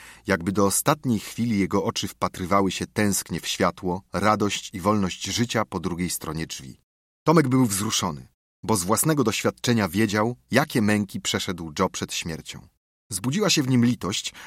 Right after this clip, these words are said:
ale niezależnie od niej doznał uczucia nieopisanej ulgi. Dopiero teraz poczuł się naprawdę bezpieczny. Uświadomiło mu to,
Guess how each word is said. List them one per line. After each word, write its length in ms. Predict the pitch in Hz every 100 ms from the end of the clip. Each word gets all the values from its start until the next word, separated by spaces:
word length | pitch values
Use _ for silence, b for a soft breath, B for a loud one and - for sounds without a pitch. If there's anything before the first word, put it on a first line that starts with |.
| B
ale 160 | - 104
niezależnie 560 | 120 117 160 208 165 -
od 200 | 143 147
niej 200 | 147 107
doznał 380 | 123 120 120 -
uczucia 440 | 101 - 98 98
nieopisanej 680 | 98 151 - 107 95 92 92
ulgi. 400 | 92 80 64 - - _ _ _ _ _
Dopiero 360 | - 95 113 113
teraz 300 | - 127 110
poczuł 340 | - 101 101
się 140 | 92 87
naprawdę 500 | 80 - 104 82 82
bezpieczny. 600 | 80 - 71 - - - _ _ _ _
Uświadomiło 560 | - 139 127 160 240 135
mu 120 | 113
to, 200 | 131